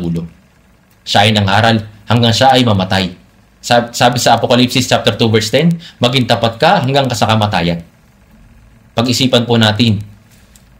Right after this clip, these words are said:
yung Chinese character sa, para sa salitang tapat. Ang Chinese character ay isang ideogram.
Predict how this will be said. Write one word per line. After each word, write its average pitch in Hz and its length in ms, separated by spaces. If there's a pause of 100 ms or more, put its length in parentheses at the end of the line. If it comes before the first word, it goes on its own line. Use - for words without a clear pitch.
(400)
yung 110 160
Chinese 131 400
character 117 640 (400)
sa, - 320 (1400)
para 127 240
sa 135 80
salitang 107 480
tapat. - 320 (1800)
Ang 127 320 (160)
Chinese 170 320
character 143 480
ay 120 160
isang 113 320 (160)
ideogram. 92 640